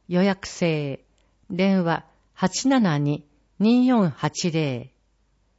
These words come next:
日時、四月十日金曜、五月八日金曜、十四時から十六時。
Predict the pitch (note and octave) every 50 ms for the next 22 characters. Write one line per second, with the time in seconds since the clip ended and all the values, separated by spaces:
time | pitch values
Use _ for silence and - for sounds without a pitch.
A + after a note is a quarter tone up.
0 | _ _ _ _ _ _ _ _ _ _ _ _ _ _ - A#3 A#3 A#3 - G#3
1 | F#3+ C#3+ A#2+ C3+ C3 - _ _ _ _ _ _ _ _ _ _ _ _ _ -
2 | - - - G#3 A#3 B3+ B3+ - - - _ - A3 A3 G#3+ G3+ G#3 - F3+ E3
3 | - - _ - - - G#3 G#3+ G#3+ G3+ G3+ G3+ F#3+ E3+ D#3 C#3+ C3 C3 - _
4 | _ _ _ _ _ _ _ _ _ _ _ - A3+ A#3+ A#3 A#3+ G#3 - - -
5 | B2 C3 E3 F#3 G3 G3 F3+ - - - D#3+ D3+ - _ _ _ _ _ - -
6 | G#3 G#3+ G#3+ G#3 G3 G3 F#3+ F3+ E3 D3+ C#3+ C3+ B2+ - - _ _ _ _ _
7 | _ _ _ _ _ _ - - A#3 C4 C4 A#3+ G#3+ G3+ G#3+ G#3+ E3+ E3 - -
8 | C#3+ B2+ B2+ C3 C3+ - G3 G3+ G3+ G3 F#3 F3 - - F#3 D#3+ - - A#2+ -
9 | -